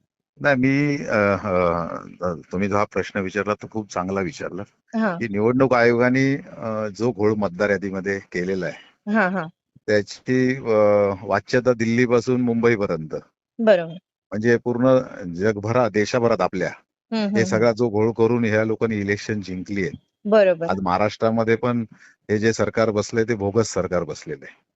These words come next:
Speaker 2: बरोबर, सर.
Speaker 1: त्यामुळे मतदार यादीमध्ये, अ,
Speaker 2: हं.
Speaker 1: मग राहुल गांधीजी असतील, उद्धव साहेब असतील, राज साहेब असतील,
Speaker 2: हं.
Speaker 1: आदित्य साहेब असतील, यांनी मतदार यादीमध्ये जो जो घोळ झालाय,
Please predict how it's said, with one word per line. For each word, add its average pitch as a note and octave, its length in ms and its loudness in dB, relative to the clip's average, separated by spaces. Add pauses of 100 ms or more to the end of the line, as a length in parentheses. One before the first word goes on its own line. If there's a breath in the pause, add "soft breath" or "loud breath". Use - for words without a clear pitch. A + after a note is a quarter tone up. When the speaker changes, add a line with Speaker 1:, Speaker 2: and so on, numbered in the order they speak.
Speaker 2:
बरोबर, F3+ 400 4
सर. - 160 -14
Speaker 1:
त्यामुळे A2 240 2
मतदार F#2+ 380 0
यादीमध्ये, A#2 720 2 (420)
अ, A#2+ 40 -16
Speaker 2:
हं. G#2+ 80 -6
Speaker 1:
मग A2 180 2
राहुल G#2 340 2
गांधीजी G#2+ 460 2
असतील, A2 460 0 (120)
उद्धव F2+ 420 -4
साहेब G#2 260 2
असतील, G#2 520 -2
राज F2+ 200 0
साहेब G2+ 320 0
असतील, G2+ 380 -4
Speaker 2:
हं. - 580 -12
Speaker 1:
आदित्य F3 320 0
साहेब G#2+ 220 4
असतील, F2 280 -4
यांनी G#2 180 0
मतदार G#2 340 0
यादीमध्ये A2+ 400 2
जो A2+ 180 2
जो C3 160 2
घोळ A#2+ 220 2
झालाय, G#2 300 2